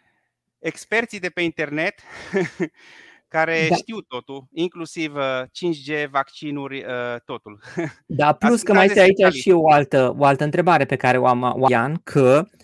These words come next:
Speaker 2: voi ca ingineri voi satisfaceți cu sfințenie regulamentele.
Speaker 1: Da. Eu
Speaker 2: Dar
Speaker 1: lucrez în
Speaker 2: acele
Speaker 1: domeniul ăsta.
Speaker 2: regulamente nu sunt făcute numai de ingineri.
Speaker 1: Exact.
Speaker 2: Acele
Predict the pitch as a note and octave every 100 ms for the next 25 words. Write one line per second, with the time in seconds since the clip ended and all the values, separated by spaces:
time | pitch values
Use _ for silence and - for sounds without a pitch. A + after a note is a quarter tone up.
0 | _ C3 F3 A3 G3+ F#3 D#3+ - D#3 C#3
1 | A#2 B2 F#3 _ _ _ _ _ - C3+
2 | F#3 G3 E3 D3+ - F3 - D#3 - G3+
3 | G#3+ - D#3+ D#3 - C3+ B2+ B2+ C#3+ F#3+
4 | - E3 G3 F3 G3+ G3 D3+ G2 F2+ -
5 | D#3 A#2+ - _ _ E3 D#3 C#3 C3 G#3
6 | G#3+ C#4+ C4+ B3 G#3 G3+ F3+ D#3+ D#3 G#3+
7 | G#3+ G3+ B3 D4+ C4 B3 A#3 G3 E3+ D3+
8 | C3 A2 G#2+ G2 G2 E2 E2 - - D3+
9 | D3 A#2+ C3 - D3 D3+ -